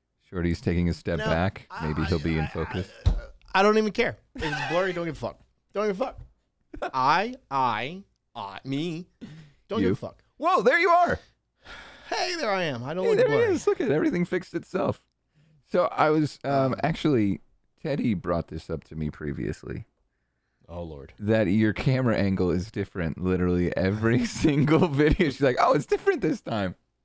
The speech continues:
Speaker 1: <laughs> I had to explain to her, 'cause I think we did it off camera.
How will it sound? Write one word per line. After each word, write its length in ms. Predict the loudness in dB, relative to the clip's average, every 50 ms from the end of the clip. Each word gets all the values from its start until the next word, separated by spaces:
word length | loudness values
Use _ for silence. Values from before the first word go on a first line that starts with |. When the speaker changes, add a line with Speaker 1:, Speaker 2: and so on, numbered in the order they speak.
| _ _ _ _ _ -6
Speaker 1:
<laughs> 760 | -6 -6 -6 -6 _ _ -14 -10 -8 -8 -6 -6 -6 -6 -4
I 180 | -2 -2 0
had 180 | 2 2 0 2
to 80 | 0 0
explain 520 | 0 -2 -6 -6 -6 -4 -2 -2 0 0
to 100 | 0 0
her, 320 | 2 2 2 2 2 0 -2 _ _ _ _ _ _ _ -20 -20 _ _
'cause 140 | -8 -2 0
I 100 | 0 2
think 220 | 2 0 0 0 2
we 140 | 2 2
did 180 | 4 2 2 4
it 120 | 2 0 0 0
off 280 | 0 0 0 -2 -2 -6
camera. 600 | -4 -2 0 0 2 0 0 -2 -4 -6 -8